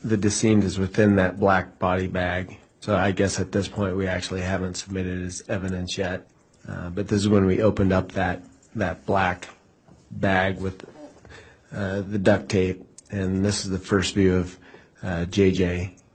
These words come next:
uh, the decedent. You can see, you can't see it real well on this photograph, but there is a white plastic bag, uh, over the head, and it's wrapped multiple times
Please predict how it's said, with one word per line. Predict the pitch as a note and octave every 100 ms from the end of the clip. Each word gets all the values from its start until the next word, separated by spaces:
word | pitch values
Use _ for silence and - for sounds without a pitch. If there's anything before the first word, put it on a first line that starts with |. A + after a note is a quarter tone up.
| -
uh, | G2+ F#2
the | F2+ F#2
decedent. | F#2 - G#2 F#2 F2+ - - _ _
You | G2
can | F#2 F2
see, | - G#2 G2 F#2 - - - - - - - - _ -
you | -
can't | B2 G#2+
see | - A2+
it | G2 - - -
real | A#2 A#2 G#2
well | G#2+ G#2 F#2+
on | G2+ F#2+ F#2 F#2 - -
this | A#2
photograph, | - G#2+ F#2+ F#2 F#2 F#2 F2+
but | - F#2 -
there | G2+ G2
is | G2+ F#2+
a | F#2
white | F#2 G2 G2 -
plastic | - G2+ F#2 - F#2
bag, | G2+ F#2+ F#2+ G2 F#2 - - - -
uh, | G2+ - - B2+ B2 _ _ _ -
over | A2 G2 G2
the | F2+
head, | E2+ G#2+ F#2+ G2 - - _ _ _ _ -
and | F#2
it's | F2 G2+
wrapped | G2 F#2+ F#2+ -
multiple | G2+ G#2 G#2 - F#2
times | G2 F#2+ F#2+ F#2+ F#2